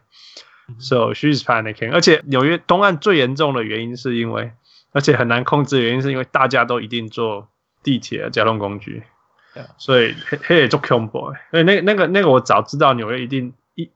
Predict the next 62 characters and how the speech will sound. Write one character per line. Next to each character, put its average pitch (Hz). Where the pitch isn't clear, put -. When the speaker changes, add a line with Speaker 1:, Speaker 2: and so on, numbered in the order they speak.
Speaker 1:
一 196
个 180
下 156
去 143
就 135
会 127
拖， 117
拖 131
到， 123
拖 135
到 131
叫 131
我 113
们 104
干 110
这 104
样。 101
那 220
我 180
最 262
有 180
信 208
心 208
的 190
是 180
我 196
们 135
南 127
加 135
州， 135
因 160
为 185
我 151
们 127
南 139
加 156
州 156
就 156
是 139
标 165
准 120
的 110
开 139
车 131
到 123
所 -
有 117
的 107
地 110
方， 104
而 160
且 165
我 127
们 123
温 147
度 143
也 120
比 113
较 113
高 104
什 -
么。 -